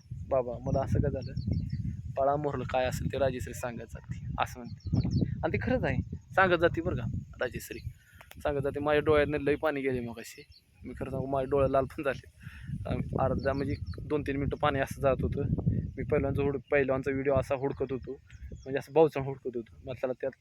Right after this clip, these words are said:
विचित्रच प्रकारानं दिसलं मला, त्यामुळे मग हा व्हिडिओ बनवला मी. आणि, अं, आणि आईबाबांनी एवढं पण म्हणलं, "आय,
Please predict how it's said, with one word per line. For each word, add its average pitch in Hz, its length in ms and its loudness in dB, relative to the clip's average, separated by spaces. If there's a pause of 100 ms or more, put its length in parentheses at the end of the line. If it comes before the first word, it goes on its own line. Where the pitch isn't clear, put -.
(180)
विचित्रच 151 400 0
प्रकारानं 131 400 0
दिसलं 131 280 -4
मला, 123 220 -6 (520)
त्यामुळे 139 200 6
मग 143 80 0
हा 135 160 4
व्हिडिओ 139 320 2
बनवला 123 420 0
मी. 131 80 -4 (400)
आणि, 165 280 8 (800)
अं, 131 300 6
आणि 165 260 6 (640)
आईबाबांनी 170 420 8
एवढं 175 200 10
पण 170 100 6
म्हणलं, - 180 8
"आय, 214 160 10